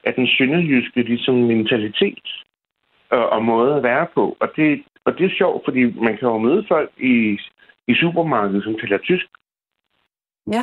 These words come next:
Speaker 1: Og hvor man tænker, hvorfor taler de tysk? Men det gør de jo, fordi at, øh, øh, jamen, altså, vi er jo kun, øh, nærmest, altså, Aabenraa er jo, ja, omkring, øh, tyve kilometer eller sted fra grænsen, ikke? Øh,
Speaker 2: Jo.
Speaker 1: og, og, og,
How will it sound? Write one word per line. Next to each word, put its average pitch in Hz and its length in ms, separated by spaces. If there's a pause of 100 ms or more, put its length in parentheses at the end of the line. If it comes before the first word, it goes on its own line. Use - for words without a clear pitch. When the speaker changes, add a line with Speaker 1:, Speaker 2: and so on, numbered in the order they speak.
(160)
Speaker 1:
Og 123 60
hvor 117 120
man 117 180
tænker, 110 200
hvorfor 120 320
taler 139 280
de 107 180
tysk? 131 300
Men 120 160
det 127 100
gør 170 180
de 208 60
jo, 175 180
fordi 123 300
at, 120 180
øh, 117 200 (300)
øh, 107 360 (840)
jamen, 104 240
altså, 98 220
vi 92 180
er - 100
jo 131 60
kun, 165 360
øh, 131 260
nærmest, 101 360
altså, 110 340 (580)
Aabenraa 113 440
er 143 100
jo, 123 180
ja, 101 100 (260)
omkring, 101 440
øh, 95 280
tyve 120 400
kilometer 113 400
eller 101 160
sted 101 280
fra 110 60
grænsen, - 500
ikke? 208 160 (240)
Øh, 98 460
Speaker 2:
Jo. 104 100 (600)
Speaker 1:
og, 113 220
og, - 260
og, 101 360